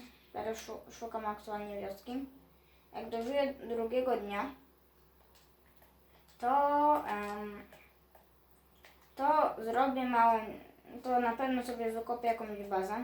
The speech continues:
Już tu zdobędę trochę jedzenia, bo już. A i tak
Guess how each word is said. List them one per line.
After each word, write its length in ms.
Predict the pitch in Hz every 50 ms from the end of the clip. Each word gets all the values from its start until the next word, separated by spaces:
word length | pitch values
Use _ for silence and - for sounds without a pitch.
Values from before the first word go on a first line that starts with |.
| 254 - -
Już 220 | - - 196 - -
tu 100 | 214 208
zdobędę 360 | 208 202 202 202 196 202 202
trochę 380 | 196 - 202 202 208 196 196
jedzenia, 280 | 196 190 190 185 190 185
bo 120 | 185 185
już. 100 | 185 190 190 - - _ _ _ _ - - - - - - - - _ - - - - - - - - - - - - - - - - - - _ - - - _ _ _ _ _ - - - - - - - _ _ _ _ _ - - - - - -
A 100 | 214 208
i 140 | 202 202 -
tak 120 | 262 262